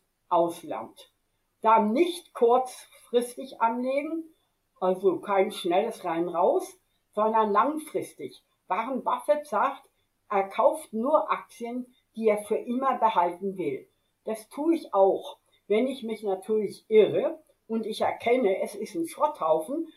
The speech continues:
dann würde ich schon verkaufen. So dann weiter. Wenn ich dann sehe, dass sich eine Aktie richtig gut entwickelt, ich erkenne dann auch Rennpferde relativ frühzeitig,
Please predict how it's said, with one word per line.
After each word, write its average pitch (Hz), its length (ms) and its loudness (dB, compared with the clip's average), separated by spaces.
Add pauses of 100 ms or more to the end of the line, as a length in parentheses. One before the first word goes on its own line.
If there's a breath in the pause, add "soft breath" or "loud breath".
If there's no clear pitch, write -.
(100 loud breath)
dann 214 300 -2
würde 254 260 8
ich 202 300 -8
schon 185 440 -2 (280)
verkaufen. 160 680 0 (600)
So 190 240 2
dann 240 320 -4
weiter. 262 500 2 (240)
Wenn 240 240 0
ich - 140 -10
dann 214 280 -4
sehe, 240 520 -2 (300)
dass 202 180 -6
sich 220 200 -12
eine 180 200 -2
Aktie 226 420 -6
richtig 254 420 -12
gut 254 380 -8 (300)
entwickelt, 214 760 -2 (260)
ich 196 120 -8
erkenne 214 400 -2
dann 208 240 2
auch 185 280 2
Rennpferde 208 800 -2
relativ 180 560 -2
frühzeitig, 220 840 -4